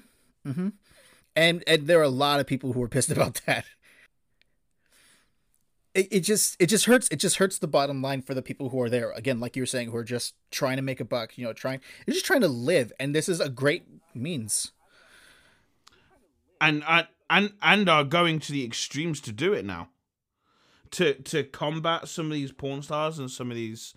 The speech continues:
Speaker 2: celebrities that are, like, that have almost
Speaker 1: Mm-hmm.
Speaker 2: robbed
Speaker 1: Mm-hmm.
Speaker 2: in, indie, indie creators of, like, their fan, their, their fan bases. They're now having to sort of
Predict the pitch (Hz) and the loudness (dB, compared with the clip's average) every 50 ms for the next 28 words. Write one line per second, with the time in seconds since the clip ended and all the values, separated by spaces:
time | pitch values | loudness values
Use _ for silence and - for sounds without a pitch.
0 | _ _ _ _ - - - 117 107 107 110 117 123 - 143 143 143 139 135 120 | _ _ _ _ -16 -10 -6 -6 -4 -4 -6 -8 -8 -6 -6 -6 -6 -4 -6 -6
1 | 107 104 - - _ 107 107 104 98 - - - - _ _ _ _ _ _ _ | -6 -6 -8 -10 _ -8 -8 -8 -8 -10 -12 -18 -20 _ _ _ _ _ _ _
2 | _ _ _ _ 120 117 110 107 101 98 98 101 - _ - 147 147 139 127 170 | _ _ _ _ -4 -4 -4 -4 -6 -6 -8 -12 -18 _ -6 -4 -2 0 2 2
3 | 151 135 139 147 156 123 92 104 107 117 139 143 135 - - - 143 131 120 131 | 2 2 0 0 0 -2 -2 -2 -2 -2 -2 -4 -6 -10 -10 -8 -6 -6 -4 -6
4 | 139 - - _ _ _ _ _ 123 127 127 127 127 127 127 _ _ 104 113 117 | -8 -8 -10 _ _ _ _ _ -4 -2 -2 -2 -2 -4 -6 _ _ -6 -6 -4
5 | 120 117 117 120 117 117 113 110 107 107 107 104 101 _ - 117 127 127 123 117 | -4 -4 -6 -6 -6 -6 -6 -8 -8 -10 -10 -12 -14 _ -4 -4 -2 -2 -2 -4
6 | 117 - - 113 107 104 107 107 - 123 127 131 131 - - - - - _ _ | -8 -8 -8 -6 -4 -4 -6 -6 -6 -8 -8 -8 -8 -10 -12 -14 -14 -18 _ _
7 | _ _ _ _ _ _ _ _ _ _ _ _ _ 127 120 113 107 104 98 95 | _ _ _ _ _ _ _ _ _ _ _ _ _ -2 -2 0 -2 -4 -6 -10
8 | - - 110 104 98 95 85 - _ - 110 98 98 - - 107 104 110 110 - | -10 -6 -4 -4 -4 -4 -6 -8 _ -6 -6 -6 -6 -6 -8 -6 -6 -6 -8 -8
9 | - 117 110 104 101 98 - - - 113 110 107 - - 98 98 104 101 104 107 | -8 -6 -6 -6 -6 -8 -12 -10 -8 -8 -8 -8 -8 -8 -8 -8 -8 -8 -8 -8
10 | 107 - - 120 127 131 - - - _ _ _ _ _ _ _ _ _ _ _ | -8 -8 -10 -10 -10 -10 -12 -16 -18 _ _ _ _ _ _ _ _ _ _ _
11 | _ - 147 143 143 143 139 135 131 120 135 131 131 127 123 123 117 - - 123 | _ -2 0 0 2 2 0 0 0 0 -2 -2 -2 -2 -2 -4 -6 -6 -8 -8
12 | 113 - 127 120 113 113 110 104 101 - | -6 -4 -6 -4 -4 -4 -6 -6 -10 -14